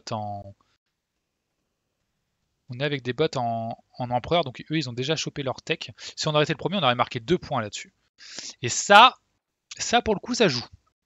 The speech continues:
Ça, pour le coup, ça joue parce que du coup, du coup, on n'est pas très content. On part de la Royal Navy en un tour, à plus quatre, qui va nous gagner, faire gagner quatre points. Donc, il nous manquera un point à choper.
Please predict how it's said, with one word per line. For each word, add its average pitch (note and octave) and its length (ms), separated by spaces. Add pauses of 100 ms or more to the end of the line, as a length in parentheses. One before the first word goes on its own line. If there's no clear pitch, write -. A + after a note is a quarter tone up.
(360)
Ça, G3 280
pour - 160
le D#3 60
coup, G#3 140
ça D3+ 160
joue G3 140
parce - 180
que B2+ 100
du A#2+ 120
coup, A#3 260 (2500)
du - 60
coup, G3 120
on F3+ 60
n'est G#2 80
pas G#3 140
très - 180
content. - 320 (960)
On A2+ 100
part G3+ 180
de F#3+ 80
la F3 140
Royal D3+ 280
Navy D3+ 220
en A2 200
un G3+ 120
tour, E3 460 (180)
à B2 120
plus - 180
quatre, - 240
qui - 120
va A#2 60
nous A#2 100
gagner, A2+ 200
faire - 200
gagner B2+ 200
quatre - 200
points. D#3+ 180
Donc, - 540
il C#3+ 40
nous C#3 60
manquera G3+ 400
un G3 100
point G3+ 220
à - 20
choper. - 340